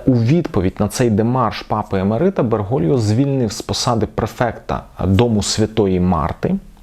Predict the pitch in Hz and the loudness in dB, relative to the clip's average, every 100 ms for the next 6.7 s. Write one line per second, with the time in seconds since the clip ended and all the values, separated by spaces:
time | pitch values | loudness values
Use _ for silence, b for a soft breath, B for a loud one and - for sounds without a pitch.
0 | - - 104 - 95 - - - - 110 | -16 -6 -4 -2 -2 0 0 0 0 0
1 | 107 98 120 113 107 - 90 78 62 - | 2 2 2 0 -2 -4 -2 -2 -4 -8
2 | - - - - 95 - 131 B B B | -12 -16 -6 0 0 2 0 B B B
3 | B 127 113 127 - 165 - 127 110 110 | B 2 2 2 0 -2 -2 0 2 2
4 | 117 123 110 107 117 85 - - 95 - | 2 0 0 2 2 -2 -6 -6 -4 -4
5 | - 107 - 104 101 95 - 101 98 98 | 0 0 2 0 -2 -2 -2 -2 0 0
6 | 65 95 95 101 185 - | 0 2 2 2 0 -2